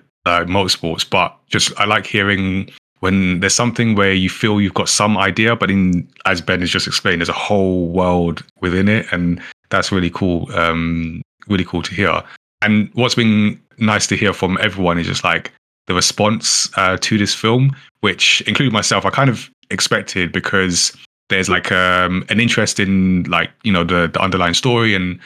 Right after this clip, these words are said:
particularly for, uh, Miyuki and Ben in the sport itself. So as I was putting the notes together, I was curious to know what the, I guess, the, the non-gamey, uh, <laughs> perspective is. And I found a,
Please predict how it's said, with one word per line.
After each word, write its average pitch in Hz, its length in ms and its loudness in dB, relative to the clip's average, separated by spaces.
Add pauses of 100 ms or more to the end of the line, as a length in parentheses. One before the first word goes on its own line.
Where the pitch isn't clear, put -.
(160)
particularly 95 420 -2
for, 87 560 0
uh, 90 140 2
Miyuki 92 360 0
and 87 120 -2
Ben 87 420 0
in 90 220 0
the 87 160 0
sport 92 340 -2
itself. 85 500 -2 (340)
So 101 180 0
as 110 160 2
I 110 60 2
was 98 100 0
putting 98 240 -4
the 92 80 0
notes 98 260 2
together, 82 540 -2 (480)
I 95 80 4
was 95 140 0
curious 107 400 0
to - 40 -2
know 92 220 2
what 90 400 -2
the, 90 520 2 (220)
I 95 80 2
guess, 92 220 -2
the, 98 100 0
the 92 160 -4
non-gamey, 95 1700 0 (240)
uh, 87 260 4 (240)
<laughs> - 20 -12
perspective - 680 -4
is. 131 360 2 (420)
And 104 460 4
I 104 100 0
found 113 480 2
a, 101 600 2